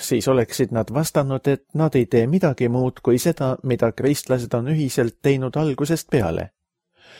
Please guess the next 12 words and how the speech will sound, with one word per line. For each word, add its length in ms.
Neil 340
puudus 480
võime 500
eristada 640
püha 420
vaimu 360
poolt 320
sünnitatud 640
armastust 760
oma 300
ihulikest 720
himudest. 640